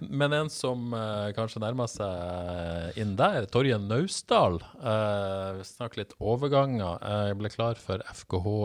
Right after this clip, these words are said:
i, eh, mm, forrige uke, rett og slett. Eh, går i surr for meg her. Signerte fra Strømmen etter at, ehm, etter at litt skriverier i dagene før, så, eh, så ble det bekreftet da på, eh, på dagen før, eh, før Brannmatchen.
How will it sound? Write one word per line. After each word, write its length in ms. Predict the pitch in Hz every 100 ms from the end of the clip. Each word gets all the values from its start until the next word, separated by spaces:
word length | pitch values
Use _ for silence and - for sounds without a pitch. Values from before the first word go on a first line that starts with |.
| -
i, 160 | 90 92 90
eh, 420 | 87 85 85 82 78 - - - _ _ _ _ _ _ -
mm, 180 | 87 85 -
forrige 380 | 120 190 143 92
uke, 220 | - 80 - _ - -
rett 180 | 92 -
og 60 |
slett. 260 | 95 90 - -
Eh, 380 | 98 98 95 95
går 160 | 104
i 80 | 90
surr 140 | 117
for 140 | 117 -
meg 140 | 85
her. 160 | 82 - - - - - _ -
Signerte 460 | 104 104 107 104
fra 100 | 95
Strømmen 460 | 90 - 117 120 92
etter 300 | 87 - 90
at, 240 | 82 -
ehm, 540 | 85 85 78 80 78 82 _ -
etter 300 | - - 80
at 80 | - -
litt 180 | 92 -
skriverier 840 | - - 110 110 113 120 120 101
i 40 | 98
dagene 300 | 104 107 101
før, 240 | 127 139
så, 280 | 131 - 104 101 95
eh, 400 | 92 92 90 87
så 180 | - 104
ble 160 | 98 98
det 100 | 92
bekreftet 600 | 90 85 104 - - 82
da 160 | 80 82
på, 220 | - 82 80 80
eh, 160 | 80 82
på 160 | -
dagen 380 | 87 95 92 82
før, 300 | - 90 85
eh, 260 | 80 80 82
før 160 | - 92
Brannmatchen. 520 | 95 117 110 -